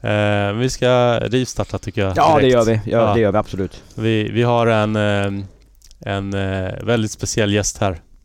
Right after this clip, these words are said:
Speaker 2: Som
Speaker 1: Eh.
Speaker 2: alla våra gäster är speciella.
Speaker 1: Ja, precis.
Speaker 2: Men den här, den här nu är det väldigt, väldigt
Speaker 1: Fan, det här
Speaker 2: speciellt.
Speaker 1: måste jag klippa bort. Det är fan Nine Club-kopia.
Speaker 2: Är det?
Speaker 1: Ja.
Speaker 2: Aha.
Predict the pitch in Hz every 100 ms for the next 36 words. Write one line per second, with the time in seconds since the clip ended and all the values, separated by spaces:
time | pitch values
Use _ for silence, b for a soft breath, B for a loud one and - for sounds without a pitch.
0 | _ _ _ - - - 110 113 98 117
1 | 113 98 - 90 80 87 - 87 82 104
2 | 101 - - 92 - 117 110 101 98 101
3 | 87 87 92 95 95 92 90 90 76 -
4 | 107 98 95 95 92 - - 98 95 95
5 | - 101 - 104 98 92 82 - 87 85
6 | - - - - 92 82 80 - 147 101
7 | - _ - 95 92 82 117 113